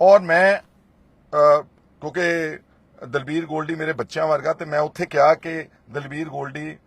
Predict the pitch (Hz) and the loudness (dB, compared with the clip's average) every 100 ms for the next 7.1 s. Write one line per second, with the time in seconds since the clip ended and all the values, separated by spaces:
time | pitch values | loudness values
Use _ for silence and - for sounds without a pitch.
0 | _ _ _ - 135 135 139 143 156 - | _ _ _ -8 -4 2 4 4 2 -2
1 | 139 143 135 123 107 101 117 113 101 110 | -2 -2 -2 -8 -10 -10 -6 -6 -6 -8
2 | 131 143 135 131 139 - 120 113 120 120 | -8 -8 -10 -6 -6 -6 -4 -2 -2 -4
3 | 110 110 98 - 113 104 95 95 98 139 | -10 -10 -12 -10 -8 -8 -10 -12 -10 -14
4 | _ _ _ _ _ 151 160 156 165 175 | _ _ _ _ _ 0 2 2 0 0
5 | 170 131 135 147 165 165 147 156 151 139 | -4 -6 -6 -6 -8 -8 -6 -6 -6 -4
6 | 127 139 131 - 139 135 151 143 - 131 | -2 -2 -2 -2 -2 -2 -2 -6 -6 -12
7 | 131 | -16